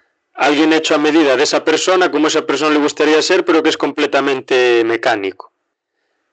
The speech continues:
Y en alguna escena de la película, como esos son tan, tan, tan parecidos a los seres humanos que son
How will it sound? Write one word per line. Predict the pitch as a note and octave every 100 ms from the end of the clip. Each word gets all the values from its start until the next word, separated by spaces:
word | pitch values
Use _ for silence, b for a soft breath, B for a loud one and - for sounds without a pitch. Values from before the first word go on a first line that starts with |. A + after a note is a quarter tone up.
| _ _ _ _
Y | C3+ -
en |
alguna | D3 E3 G3
escena | F#3 G3+ F#3+
de | F#3
la | F#3
película, | F#3 G#3+ - E3+ F3
como | C#3 D3+
esos | E3 F3
son | F#3+ F3
tan, | - F#3 F3
tan, | F3+ E3
tan | F3+ E3+
parecidos | F3 E3+ D#3+ D#3+
a | C3+
los | B2
seres | E3+ D#3+ G3
humanos | E3+ F3+ C#3
que | - B2
son | E3 D#3